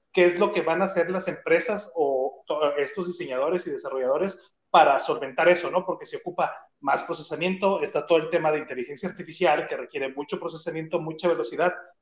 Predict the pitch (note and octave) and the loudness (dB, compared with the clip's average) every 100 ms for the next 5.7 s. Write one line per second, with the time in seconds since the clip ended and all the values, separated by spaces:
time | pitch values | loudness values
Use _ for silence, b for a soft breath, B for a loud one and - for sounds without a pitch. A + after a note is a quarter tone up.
0 | _ G#3+ A#3 C4 A#3+ - _ _ _ _ | _ 0 2 0 -4 -14 _ _ _ _
1 | - F#3+ G3 F#3+ G3+ G3+ G3 A3+ A#3 - | 2 6 6 4 2 -2 0 0 0 0
2 | G3 D3+ D3 D3 D#3+ F3+ D#3 C3+ A#2+ C3 | -2 0 0 2 2 4 2 2 0 -2
3 | C#3 C#3 E3 D#3+ E3 E3+ B3+ - - D3 | -2 -4 -2 -2 2 4 4 0 -4 -4
4 | - - C#3 C3 B2+ B B _ - D#3 | -4 -8 -4 -2 -2 B B _ -6 0
5 | D3 C#3+ D#3+ F3+ - - - | 2 4 6 8 6 0 -10